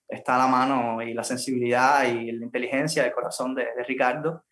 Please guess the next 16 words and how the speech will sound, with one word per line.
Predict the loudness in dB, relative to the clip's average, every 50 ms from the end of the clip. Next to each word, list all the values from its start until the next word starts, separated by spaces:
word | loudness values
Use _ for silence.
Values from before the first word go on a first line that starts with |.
| _ _ _ _ _ -8
Y | -4 -2 0 0
nada, | 2 4 4 4 4 4
espero | 2 0 0 2 2 2 4
que, | 4 4 4 2 2 0 -4 -8 -12 _ _ -8
que | -4 -2 -2 -2 -2 -2 -4 -4 -2
a | 0 2
todos | 2 4
los | 4 4
que | 2 4
nos | 4 4
han | 4
acompañado, | 2 2 0 0 2 2 2 2
muchas | 0 -2 -4 -2 0
gracias | 2 2 2 2 0 -2 -2 -2
y, | -4 -6 -6 -6
y | -4